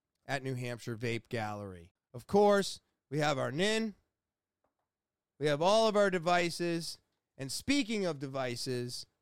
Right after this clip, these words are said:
this one,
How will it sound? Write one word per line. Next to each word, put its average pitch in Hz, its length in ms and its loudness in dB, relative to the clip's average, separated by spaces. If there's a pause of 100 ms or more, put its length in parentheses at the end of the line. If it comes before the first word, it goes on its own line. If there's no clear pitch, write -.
(1500)
this 233 320 0
one, 165 420 -2